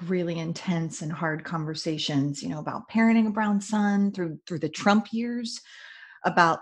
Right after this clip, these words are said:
the occasional challenges in your interracial marriage, about dealing with your white in-laws who were Trump supporters.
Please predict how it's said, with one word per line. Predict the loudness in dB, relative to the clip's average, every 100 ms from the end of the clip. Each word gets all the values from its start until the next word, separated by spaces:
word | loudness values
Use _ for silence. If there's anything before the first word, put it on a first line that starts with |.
| -6 0
the | 2 2 -2 -6
occasional | -6 -2 0 -2 -2
challenges | 2 4 4 2 -2
in | -4
your | -4 -4
interracial | -4 -4 -6 -8 -8
marriage, | -4 0 2 2 2 -2
about | -2 -4 -4
dealing | 2 4 6 4 2
with | -2 -6 -8
your | -8 -4
white | -4 -4 0
in-laws | 2 4 2 0 -2
who | -6
were | -8
Trump | -8 0 0 0
supporters. | -8 -6 -4 -2 -2 -4 -6